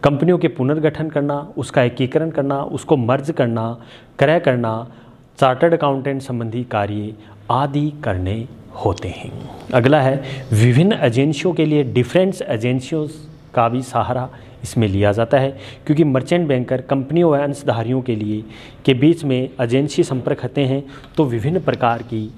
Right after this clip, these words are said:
एजेंसियों के बीच में भी संबंध रहते हैं। विभिन्न प्रकार के एजेंसी संबंधी कार्य, विभिन्न प्रकार के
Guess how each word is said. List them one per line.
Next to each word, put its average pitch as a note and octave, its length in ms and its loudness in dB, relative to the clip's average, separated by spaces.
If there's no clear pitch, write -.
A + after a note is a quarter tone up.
एजेंसियों A#2+ 560 0
के A#2+ 140 -4
बीच G#2+ 260 0
में A2 160 4
भी G2 220 2
संबंध A#2 760 2
रहते A2 280 2
हैं। A#2 200 0
विभिन्न A#2 440 2
प्रकार G2 520 -2
के G#2+ 140 6
एजेंसी C3 500 4
संबंधी G2+ 800 0
कार्य, E2+ 420 -2
विभिन्न F3+ 380 6
प्रकार A2 460 2
के G2+ 140 -2